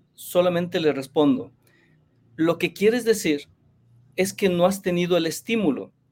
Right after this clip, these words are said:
y la circunstancia para vivirlo.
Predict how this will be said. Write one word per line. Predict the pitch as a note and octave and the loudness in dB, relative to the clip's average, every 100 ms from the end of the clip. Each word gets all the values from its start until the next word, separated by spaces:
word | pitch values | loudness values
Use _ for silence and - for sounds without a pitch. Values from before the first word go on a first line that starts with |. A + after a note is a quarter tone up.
| _ | _
y | F#3 | 0
la | E3+ D#3 | 0 0
circunstancia | E3 C#3+ D#3 D3 F3+ F3 G3 A3 B3+ _ _ | -2 -2 0 2 2 2 2 -4 -4 _ _
para | D#3 D3 | 0 2
vivirlo. | C#3 C3 A#2+ F#2 | 0 -2 -4 -6